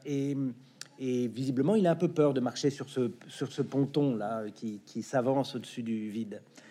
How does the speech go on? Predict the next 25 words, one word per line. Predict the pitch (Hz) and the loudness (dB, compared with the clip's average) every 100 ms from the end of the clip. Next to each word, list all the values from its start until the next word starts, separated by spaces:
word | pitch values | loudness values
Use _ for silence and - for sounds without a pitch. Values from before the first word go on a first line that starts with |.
| - - - | -20 -20 0
Et, | 139 139 135 135 135 120 - - - - 139 | 4 6 6 6 4 2 -6 -16 -16 -14 -6
euh, | 131 127 123 123 123 120 123 - 139 143 139 139 - | -2 2 2 2 0 -2 -6 -10 -12 -10 -10 -14 -2
Toby, | 165 156 185 226 247 - - _ _ _ _ 147 | 0 2 2 2 0 -6 -20 _ _ _ _ -2
euh, | 139 139 135 131 120 - - | 0 2 2 0 -4 -8 -16
je, | - 143 151 | 0 0 0
je | 139 147 | 0 0
vais, | 131 196 202 180 - - 139 139 | 6 8 6 2 -6 -20 -14 -4
voilà, | 127 113 | 0 0
j'en, | 98 143 139 123 - - _ - | 2 2 2 0 -6 -20 _ -4
j'en | - | -2
fais | - - 208 | 0 4 6
un | 175 | 8
héros | 156 147 165 214 202 - | 6 6 6 4 2 0
avec, | 143 175 190 151 - | 2 2 2 -6 -6
avec | 143 175 | 0 2
les | 160 131 | 2 2
épreuves, | 131 180 220 | 2 2 2
et | 175 | 4
donc | 185 - | 0 2
il | |
y | 160 | 6
a | |
beaucoup | 170 180 185 | 6 4 0
d'épreuves. | 147 127 98 - - _ _ | 0 -2 -6 -10 -20 _ _
Mais | 156 170 175 | 4 6 6